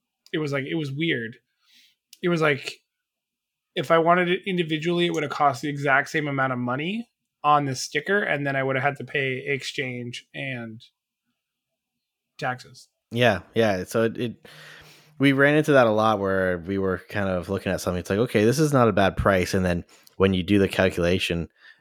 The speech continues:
Speaker 2: it's like, "Oh, wait a second. It's, it's actually cost us more to buy it here." So,
Speaker 1: Honestly, I
Speaker 2: kind of a bust on that, but essentially, so for people who didn't know, the main reason for going down there was, uh, because I had gotten tickets to a, uh,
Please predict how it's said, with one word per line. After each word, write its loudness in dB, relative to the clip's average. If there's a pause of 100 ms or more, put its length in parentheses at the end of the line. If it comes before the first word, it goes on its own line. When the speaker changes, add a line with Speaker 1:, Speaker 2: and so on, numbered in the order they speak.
Speaker 2:
it's -4
like, 0
"Oh, 4
wait 4
a 0
second. -2 (1080)
It's, -12 (140)
it's -10
actually -2 (280)
cost 0
us 2
more 0
to 2
buy -2
it -4
here." -6 (840)
So, 4
Speaker 1:
Honestly, 6
I 6 (300)
Speaker 2:
kind 6
of 8
a 8
bust 4
on 0
that, -2
but -2 (500)
essentially, 0
so -6
for -12
people -2
who -2
didn't -6
know, -4 (360)
the 2
main 6
reason 2
for -4
going 4
down 4
there 0
was, -4
uh, -2
because -8
I 0
had -6
gotten -4
tickets -10
to -6
a, -8
uh, -6